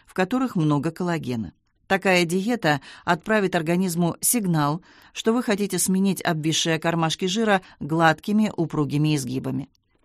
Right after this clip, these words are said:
Теперь, когда вы знаете, почему здоровье коллагена важно не только для кожи, но и для всех органов тела, давайте посмотрим, как именно воспаление воздействует на ваш коллаген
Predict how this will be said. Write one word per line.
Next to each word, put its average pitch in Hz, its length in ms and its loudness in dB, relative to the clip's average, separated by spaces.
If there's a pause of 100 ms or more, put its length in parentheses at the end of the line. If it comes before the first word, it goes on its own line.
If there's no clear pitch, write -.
(200)
Теперь, 233 240 -6
когда 170 320 -2
вы 165 80 0
знаете, 156 440 -2
почему 170 360 -6
здоровье 165 440 -2
коллагена 165 520 -4
важно 165 260 -2
не 170 160 -2
только 175 300 -4
для 156 180 0
кожи, 190 440 -4 (360)
но 262 120 2
и 254 80 4
для 175 160 2
всех 170 260 -4
органов 143 380 -2
тела, 214 360 0 (340)
давайте 220 360 -4
посмотрим, 156 640 -2 (180)
как 214 240 -4
именно 180 320 0
воспаление 160 640 -2
воздействует 151 680 0
на 151 120 0
ваш 147 180 -2
коллаген 147 560 -2